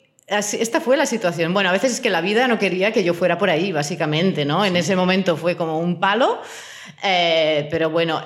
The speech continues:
Speaker 1: la verdad es que estar en Londres fue una, una, una experiencia que me cambió la vida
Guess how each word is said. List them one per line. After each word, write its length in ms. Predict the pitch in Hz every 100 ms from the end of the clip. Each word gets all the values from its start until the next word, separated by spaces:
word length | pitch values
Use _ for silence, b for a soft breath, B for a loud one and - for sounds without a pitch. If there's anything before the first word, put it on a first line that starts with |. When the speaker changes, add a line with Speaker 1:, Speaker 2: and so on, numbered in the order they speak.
| -
Speaker 1:
la 80 | 170
verdad 200 | 170 175
es 100 | -
que 100 | 165
estar 260 | - 180
en 200 | 196 196
Londres 520 | 208 214 226 262 262
fue 340 | - 175 180 190
una, 1040 | 208 202 180 165 156 147 139 131 95 - -
una, 1200 | 156 156 151 143 139 131 127 127 123 120 117 -
una 140 | 165
experiencia 400 | 160 151 160 156
que 100 | 185
me 100 | 175
cambió 240 | 151 151 156
la 100 | 139
vida 480 | 160 185 285 -